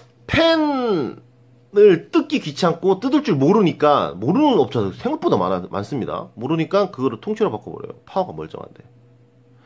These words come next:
근데 그런 걸 보면서, 아, 이렇게 하면 되겠다는 생각으로 접근을 합니다. 그리고 이렇게 생각해요. 어,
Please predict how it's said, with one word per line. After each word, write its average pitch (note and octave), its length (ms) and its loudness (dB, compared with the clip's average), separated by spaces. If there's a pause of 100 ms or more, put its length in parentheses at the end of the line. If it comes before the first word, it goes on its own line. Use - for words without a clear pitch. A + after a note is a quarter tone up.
(500)
근데 B2 140 -8
그런 F3+ 240 4
걸 F3+ 120 2
보면서, C3 600 -2
아, A2+ 180 -2
이렇게 D#3 220 -4
하면 C3+ 100 -2
되겠다는 A#2+ 360 -2
생각으로 C#3 680 -2
접근을 G#2+ 360 -8
합니다. G2+ 360 -12
그리고 B2+ 280 -2
이렇게 C3+ 200 -6
생각해요. F#2 340 -6 (1900)
어, - 100 -18